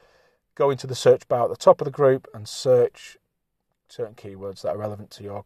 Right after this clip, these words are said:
question or your issue. And you can find other people who've asked the questions, and then you can look in the comments and find the answers. You don't even have to wait.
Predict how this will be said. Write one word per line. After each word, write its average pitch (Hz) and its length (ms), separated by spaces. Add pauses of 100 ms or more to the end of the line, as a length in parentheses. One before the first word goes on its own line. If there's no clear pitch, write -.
(120)
question - 380
or 95 40
your 95 220
issue. 104 400 (460)
And 113 80
you 110 80
can 110 120
find 127 440
other 151 220
people 135 280
who've 135 60
asked 127 140
the - 60
questions, 123 480
and 113 100
then 113 60
you 104 60
can 110 100
look 139 140
in 151 60
the 135 60
comments 123 360
and - 100
find 113 240
the 107 80
answers. 113 500 (340)
You 113 80
don't 123 100
even 113 120
have 104 140
to 101 60
wait. 107 320